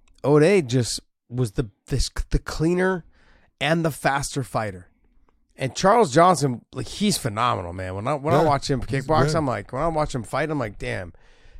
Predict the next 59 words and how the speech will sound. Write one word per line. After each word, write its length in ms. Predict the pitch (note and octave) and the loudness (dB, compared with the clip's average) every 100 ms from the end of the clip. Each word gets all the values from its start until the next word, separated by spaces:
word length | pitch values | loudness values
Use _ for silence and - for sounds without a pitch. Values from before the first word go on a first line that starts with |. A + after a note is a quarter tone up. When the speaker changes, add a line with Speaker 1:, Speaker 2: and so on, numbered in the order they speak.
| - | -16
Speaker 1:
y-, 300 | - B2+ C3 - | -14 -14 -14 -14
you're, 420 | A2+ C3+ F3 B2+ - - - | -6 0 2 2 -4 -20 -14
you 140 | C#3 | -4
got 220 | D3+ A#2 | -2 -2
some 140 | - G2 | -4 -8
beautiful 360 | A2+ A#2+ - | -4 -4 -6
techniques." 680 | G2+ A2+ F#2 G#2 E2+ - - _ _ _ - | -10 -10 -10 -12 -14 -18 -20 _ _ _ -14
But 80 | A2+ | -6
when 180 | B2 A#2+ | -4 0
you 60 | |
have 140 | D3 - | 0 0
to 60 | |
do 140 | E3+ F3 | 4 6
it 60 | |
against 200 | E3+ D#3 | 6 2
someone 260 | - D#3+ E3+ | 2 4 4
who's 200 | B2+ G2 | 2 -2
just 520 | G#2 G#2 B2 C#3 - | -10 -4 -2 -2 -2
as 140 | D3+ A#2 | -4 -2
good 180 | C#3 | -2
as 160 | D3+ C3+ | -2 -2
you 140 | E3 - - | -4 -6 -6
and 320 | C3 C#3 D#3+ | -4 -2 -4
faster, 640 | - D#3+ E3 - G3 F#3 - _ _ _ - | -2 -2 -2 -4 -4 -4 -10 _ _ _ -18
<sighs> 540 | - - - - - | -12 -12 -12 -16 -16
it 100 | A2 | -8
poses 320 | - C3+ C#3 | -4 -2 -2
a 80 | D3+ | -2
threat. 320 | D3 G3+ G3+ | 0 0 0
It 60 | G#2+ | -2
poses 240 | B2+ C3+ | -2 0
a 40 | C#3 | 0
problem 320 | E3+ G#3 D3 | 2 2 2
because 320 | A#2 C3 G#2+ - - _ B2 | 0 -2 -2 -12 -20 _ 0
you're 240 | C#3+ G3 | 4 6
used 280 | F3+ G#3 - | 6 2 2
to 60 | F3 | 0
being 260 | F#3+ F3+ | 2 4
that 200 | F3 F3 | 2 2
guy 220 | D3 F#3 | 4 4
that 100 | E3 | 4
can 80 | D3 | 2
Speaker 2:
Speed 80 | D3 | 4
Speaker 1:
make 80 | D#3 | 4
people 140 | D3 E3+ | 8 8
Speaker 2:
kills. 200 | F3 D3 | 8 4
Speaker 1:
flinch. 440 | D#3+ A#2 - - _ _ _ _ - | 0 0 -8 -10 _ _ _ _ -8
Speaker 2:
Yeah. 140 | G2 | 0
Speaker 1:
You're 80 | D3+ | 2
used 220 | F3 F3 | 2 0
to 60 | E3 | 2
being 180 | F#3 | 2
the 40 | F3 | 4
guy 160 | F3+ F3+ | 4 4
that 80 | E3 | 2
can 100 | D#3+ | 0
make 120 | D3 | 0
people 240 | D#3 D3+ | 0 -2
flinch. 520 | B2+ F3+ G#3 G3+ - | 0 2 2 0 -10